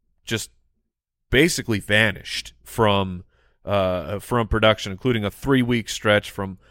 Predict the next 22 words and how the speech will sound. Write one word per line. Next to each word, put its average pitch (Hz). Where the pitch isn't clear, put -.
weeks 104
fourteen 127
through 101
sixteen 120
that 98
was 98
pretty 131
devastating. 123
So 165
it's, -
I've, 185
uh, 170
Davante 160
Adams 160
is 110
still 147
fantastic, 117
but 131
he's 135
not 131
in 123
that 110